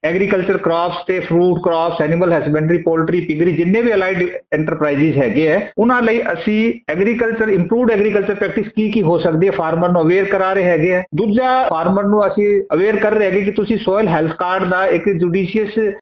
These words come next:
ਯੂਜ਼ ਕਰੋ, ਤੇ ਜੇ ਆਪਣਾ ਜਿਹੜਾ ਖਾਦਾਂ ਦੀ ਵਰਤੋਂ ਹੈਗੀ ਹੈ ਜਾਂ ਉਹਨਾਂ ਦੀ ਵਰਤੋਂ ਕਿੱਦਾਂ ਆਪਾਂ ਸੰਤੁਲਿਤ ਤਰੀਕੇ ਦੇ ਨਾਲ ਕਰ ਸਕੀਏ ਕਿ ਤਾਂ ਕਿ ਆਪਾਂ ਸੰਤੁਲਿਤ ਮਾਤਰਾ 'ਚ ਖਾਦ ਪਾਈਏ, ਤਾਂ ਕਿ ਆਪਣਾ ਸਿਹਤ ਵੀ ਠੀਕ ਰੱਖੇ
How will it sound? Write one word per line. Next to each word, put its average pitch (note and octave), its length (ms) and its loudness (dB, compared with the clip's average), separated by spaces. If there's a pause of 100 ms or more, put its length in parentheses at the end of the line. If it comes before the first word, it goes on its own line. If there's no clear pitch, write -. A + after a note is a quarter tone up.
ਯੂਜ਼ G3 260 2
ਕਰੋ, G#3 180 0
ਤੇ G#3+ 140 -2
ਜੇ G#3 100 2
ਆਪਣਾ G3+ 300 0
ਜਿਹੜਾ G#3+ 420 0
ਖਾਦਾਂ E3 400 -2
ਦੀ G#3+ 100 0
ਵਰਤੋਂ E3+ 400 0
ਹੈਗੀ D3+ 340 2
ਹੈ A2+ 220 -2
ਜਾਂ F#3+ 440 0
ਉਹਨਾਂ G#3 200 0
ਦੀ G#3 100 0
ਵਰਤੋਂ F#3+ 380 -2
ਕਿੱਦਾਂ A3+ 280 -2
ਆਪਾਂ G3+ 200 0
ਸੰਤੁਲਿਤ F#3+ 460 0
ਤਰੀਕੇ F3+ 200 -2
ਦੇ F#3+ 120 -2
ਨਾਲ F3 220 -2
ਕਰ E3 220 -2
ਸਕੀਏ G3 340 0
ਕਿ G3 120 -2
ਤਾਂ E3+ 160 -4
ਕਿ F3+ 120 -2
ਆਪਾਂ G#3 360 0
ਸੰਤੁਲਿਤ G3+ 460 0
ਮਾਤਰਾ F3+ 280 0
'ਚ F3 120 -2
ਖਾਦ E3 280 -2
ਪਾਈਏ, E3+ 300 0
ਤਾਂ F3+ 160 -2
ਕਿ F3+ 140 2
ਆਪਣਾ F#3+ 320 -2 (260)
ਸਿਹਤ E3+ 220 0
ਵੀ G#3+ 100 2
ਠੀਕ A3 280 -2
ਰੱਖੇ A3 300 0